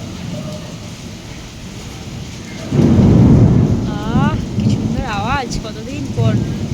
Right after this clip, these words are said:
যদিও আমি এই আওয়াজটা খুব ভয় পাই, কিন্তু আজকে বেশ ভালো লাগছে। আর maybe হাওয়ার আওয়াজটাও শুনতে পাচ্ছ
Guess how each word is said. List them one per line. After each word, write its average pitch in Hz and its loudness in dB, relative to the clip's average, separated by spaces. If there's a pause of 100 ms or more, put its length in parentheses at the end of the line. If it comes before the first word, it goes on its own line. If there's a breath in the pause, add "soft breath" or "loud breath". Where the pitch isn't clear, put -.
(260)
যদিও 254 0
আমি 302 2
এই 311 0
আওয়াজটা 262 0
খুব 339 0
ভয় 269 4
পাই, 277 0
কিন্তু 294 -8
আজকে 269 -6
বেশ 247 -4 (120)
ভালো 214 -8
লাগছে। 208 -10 (680)
আর 220 -4 (260)
maybe 254 -2
হাওয়ার 233 0
আওয়াজটাও 254 0
শুনতে 294 -2
পাচ্ছ 294 0